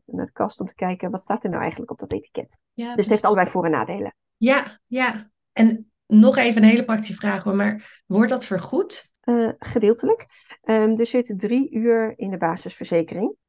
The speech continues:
Speaker 2: Oké.
Speaker 1: Dus de eerste drie uur, eh, die we besteden, die wordt vergoed. En dan heb je soms nog aanvullend, eh, verzekerd tot maximaal vier uur extra.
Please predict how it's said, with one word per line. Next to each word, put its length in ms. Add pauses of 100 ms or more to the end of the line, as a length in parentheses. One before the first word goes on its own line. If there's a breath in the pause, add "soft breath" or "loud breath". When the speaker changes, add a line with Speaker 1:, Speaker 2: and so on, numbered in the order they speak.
Speaker 2:
Oké. 260
Speaker 1:
Dus 160
de 80
eerste 420
drie 380
uur, 460 (120)
eh, 320
die 220
we 300
besteden, 560
die 220
wordt 300
vergoed. 400 (360 soft breath)
En 140
dan 80
heb 120
je 60
soms 260
nog 160
aanvullend, 580
eh, 320
verzekerd 720 (200)
tot 260
maximaal 420
vier 220 (180)
uur 180
extra. 520